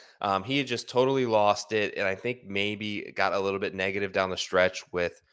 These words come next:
uh, being beside Cam Smith, who has to be a little discouraging when a guy just makes everything,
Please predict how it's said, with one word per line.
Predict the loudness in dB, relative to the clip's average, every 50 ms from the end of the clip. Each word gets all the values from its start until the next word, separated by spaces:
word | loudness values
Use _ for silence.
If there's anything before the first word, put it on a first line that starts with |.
| _ _ _ _ -2
uh, | 0 0 0 0
being | -2 -2 -2 -2 -4
beside | -4 -2 0 2 4 4 2 2 -2
Cam | -4 -4 -2 -2 -2 -4
Smith, | -6 -8 -6 -4 -4 -4 -4 -6 -10 -8
who | -6 -6 -6 -6 -10 -14 _ _ _ _ _ _ _ _ _ _ _ _ _ _ -16 2
has | 4 4 4 4
to | 2
be | 4 4
a | 6
little | 6 4 2
discouraging | 2 -2 -2 0 2 4 4 4 2 2 0 0 0
when | 0 0
a | 2
guy | 4 4 4 4
just | 4 0 -4 -4
makes | -4 -4 -4 -4 -8 -8 -4
everything, | -4 -4 -4 -4 -8 -4 0 2 2 2 2 0